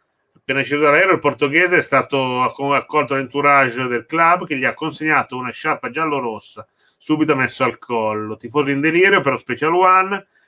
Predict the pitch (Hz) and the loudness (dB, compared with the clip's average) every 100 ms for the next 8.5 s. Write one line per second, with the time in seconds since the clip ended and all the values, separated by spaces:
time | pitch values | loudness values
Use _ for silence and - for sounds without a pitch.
0 | _ 151 147 135 131 127 127 120 147 143 | _ -4 0 0 0 0 -2 -4 -4 -2
1 | 135 175 185 147 147 143 123 139 131 139 | 0 0 0 2 2 0 0 0 0 -4
2 | 131 120 113 135 117 165 175 151 143 175 | -2 -2 -2 -4 -4 -4 -2 -2 0 0
3 | 180 - 135 123 117 - - - 165 135 | 0 0 0 0 -2 -6 -8 -4 0 2
4 | - 117 107 _ _ _ _ 120 131 131 | 0 -6 -10 _ _ _ _ -2 0 0
5 | 135 175 180 170 127 127 147 135 123 156 | 0 2 2 4 2 2 -2 -4 -4 -4
6 | 156 143 131 131 123 147 139 123 117 143 | -2 0 0 0 -2 -2 -2 -6 -10 -10
7 | 120 143 147 135 139 123 120 117 117 107 | -6 -8 -8 -10 -10 -8 -8 -8 -8 -6
8 | 113 107 101 - 107 | -6 -8 -12 -18 -18